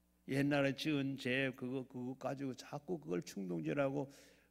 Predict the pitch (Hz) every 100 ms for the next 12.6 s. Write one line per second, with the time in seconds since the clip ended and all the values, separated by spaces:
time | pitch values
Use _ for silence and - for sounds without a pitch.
0 | - 160 175 165 190 185 180 - 160 -
1 | 151 131 127 104 101 98 - _ _ _
2 | _ _ - 170 156 139 160 156 147 143
3 | 135 135 127 123 139 147 120 98 - -
4 | - _ _ _ _ - 202 190 185 180
5 | 170 160 156 160 147 135 - - - _
6 | - - 165 208 214 185 208 180 156 185
7 | 190 185 165 165 214 240 247 247 233 226
8 | 226 170 196 208 151 - - 143 220 240
9 | 247 233 - 240 233 226 208 156 165 165
10 | 185 220 220 135 117 104 - - _ _
11 | _ _ _ - - 170 220 247 - -
12 | 196 208 196 170 127